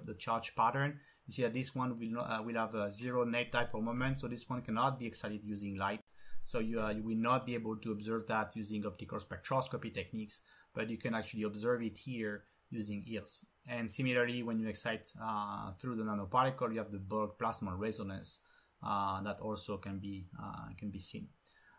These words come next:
So this is just, uh, summarize the different configurations when you excite inside or, or, uh, or outside the nanoparticle, uh, for a single nanoparticle, or, uh, at the end,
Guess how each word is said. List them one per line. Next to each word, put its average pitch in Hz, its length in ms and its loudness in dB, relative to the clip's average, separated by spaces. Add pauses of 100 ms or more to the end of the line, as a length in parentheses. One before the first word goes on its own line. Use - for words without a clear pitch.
(140)
So 131 140 0
this 135 240 2
is 131 40 0
just, 135 320 2
uh, 113 200 6
summarize 123 640 4
the 107 220 0
different 113 360 -4
configurations 123 920 0
when 113 140 0
you 113 80 0
excite 117 480 0 (360)
inside 117 440 4
or, 110 80 2
or, 107 260 0
uh, 101 300 0
or 107 160 0
outside 113 280 0
the 110 60 -4
nanoparticle, 139 1000 2
uh, 107 360 -2
for 110 160 -2
a 101 40 -4
single 107 240 -2
nanoparticle, 113 380 0
or, 107 340 2
uh, - 720 -4
at 110 120 -8
the 113 180 0
end, 131 320 4